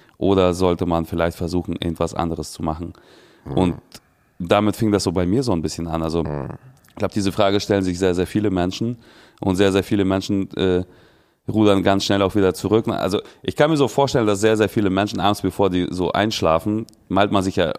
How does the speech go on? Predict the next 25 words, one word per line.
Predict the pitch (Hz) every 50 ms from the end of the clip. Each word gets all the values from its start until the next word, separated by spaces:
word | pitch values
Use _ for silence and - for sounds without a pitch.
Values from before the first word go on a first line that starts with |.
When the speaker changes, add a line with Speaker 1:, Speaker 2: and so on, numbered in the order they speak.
| - _
Speaker 1:
öfter | - 95 95 - 101 90
gern | 82 95 92 92
mal | 92 87
so | 87 87
ein | 85 80
Bild, | 80 98 101 104 - - - -
wie | - 92
man | 85 85 85 80
gern | 80 87 85 82 76
wäre. | 85 85 92 98 104 110 120 113 _ _ _ _ _ -
Speaker 2:
Mhm. | - - 71 73 69 67 71
Speaker 1:
Und | - 85 90 85 - - -
stellt | - - 95 98 95
sich | - 92
das | - 90 82 -
vor | - - 95 95 98 92
und, | 87 87 78 -
äh, | - - 73
täuscht | - - 92 92 - -
irgendwelche | 92 85 92 90 87 87
Gespräche | 80 85 - - - 98 92 92 90
vor | - - 85 82 80 78
und | 80 85
<laughs> | 92 98 95 - 101 - -
irgendwelche, | 95 92 85 - 92 87 - 92 85 82